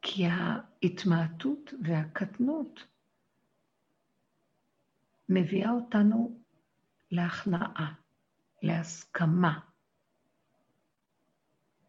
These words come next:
אנחנו נמצאים עם השכינה שבתוכנו, שהתמעטה עם האור הקטן. ואת זה הקדוש ברוך הוא רוצה מאיתנו.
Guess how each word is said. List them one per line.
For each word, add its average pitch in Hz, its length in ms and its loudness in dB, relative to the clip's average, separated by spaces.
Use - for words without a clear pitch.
אנחנו 185 440 0
נמצאים 185 420 2
עם 214 180 4
השכינה 175 600 2
שבתוכנו, 233 880 -2
שהתמעטה 185 960 -2
עם 180 120 4
האור 190 240 0
הקטן. 190 640 -2
ואת 160 240 2
זה - 220 0
הקדוש 208 460 0
ברוך - 160 -2
הוא 220 140 -2
רוצה 185 400 0
מאיתנו. 175 640 0